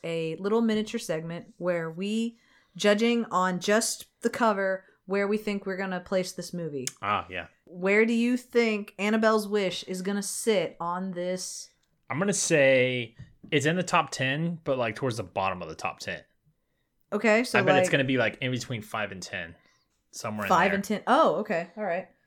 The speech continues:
Speaker 2: So
Speaker 1: Ha-
Speaker 2: s-, six, six through ten, one of those four or five.
Speaker 1: Okay. Um, I've never seen this movie. I don't know anything about this movie other than the fact that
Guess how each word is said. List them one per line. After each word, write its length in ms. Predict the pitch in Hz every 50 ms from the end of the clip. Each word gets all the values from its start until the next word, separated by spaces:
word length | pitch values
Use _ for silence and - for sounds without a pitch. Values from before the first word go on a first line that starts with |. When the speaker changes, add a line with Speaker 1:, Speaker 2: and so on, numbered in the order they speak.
| _
Speaker 2:
So 180 | - - - -
Speaker 1:
Ha- 60 | 101
Speaker 2:
s-, 100 | 87 -
six, 600 | - - - - 127 - - - 147 135 - -
six 320 | - - - 156 - -
through 140 | - 143 123
ten, 400 | 107 - - - 92 87 87 87
one 120 | 87 98 98
of 80 | 92
those 340 | 90 87 82 80 - - - - _ _ _ _ _
four 580 | - - 101 92 90 85 82 87 87 85 80 73
or 60 | 62 -
five. 480 | - - 95 87 82 80 82 - - - - _
Speaker 1:
Okay. 260 | - 277 302 269 285 311 - - - _
Um, 320 | - 208 220 220 214 208 -
I've 200 | - 202 202 190
never 240 | 214 247 269 294 294
seen 200 | 285 - 254 240
this 160 | 226 214 214
movie. 380 | 214 196 190 190 185 185 180 -
I 100 | - 185
don't 120 | 196 196
know 100 | 190 185 -
anything 320 | - 226 254 254 262 247 240
about 160 | 220 208 -
this 160 | 196 190 -
movie 400 | 202 190 185 170 180 175 175 -
other 220 | - 185 185 196 190
than 120 | 190 202
the 60 | 190
fact 360 | 185 - 190 180 175 170 - -
that 260 | 185 175 170 160 -